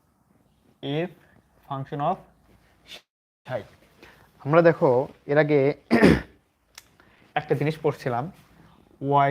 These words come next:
সমান সমান কি, এফ of এক্স। এটা সমান সমান কি ছিল, এক্স স্কয়ার প্লাস এক্স প্লাস ওয়ান। এখানে দেখো এক্স এর আমরা যদি একটা মান পরিবর্তন করি, তাহলে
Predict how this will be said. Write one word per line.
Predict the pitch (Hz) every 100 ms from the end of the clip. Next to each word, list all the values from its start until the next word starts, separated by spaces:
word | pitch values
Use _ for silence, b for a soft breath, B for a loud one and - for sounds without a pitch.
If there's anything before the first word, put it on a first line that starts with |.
| 139
সমান | 147 147 156
সমান | 156 151 143
কি, | 120 113 _ _ _ _ -
এফ | 139 147
of | 151 - _ _ _ -
এক্স। | - - - - _ _ b b b -
এটা | 170 185
সমান | 170 170
সমান | 175 165
কি | 160 156
ছিল, | 117 -
এক্স | 139 143 -
স্কয়ার | 135 123 120 120 b b b _ -
প্লাস | 127 117 117 - _ 139 131
এক্স | 123 - -
প্লাস | 127 117 -
ওয়ান। | 113 107 - B B B B _ 143
এখানে | 190 185 143
দেখো | 135 131 117 -
এক্স | 160 - 180
এর | 175 175 - -
আমরা | 143 147
যদি | 156
একটা | 156 143 135
মান | 139 127
পরিবর্তন | 139 123 123 - 117 110
করি, | 110 139 - _
তাহলে | 135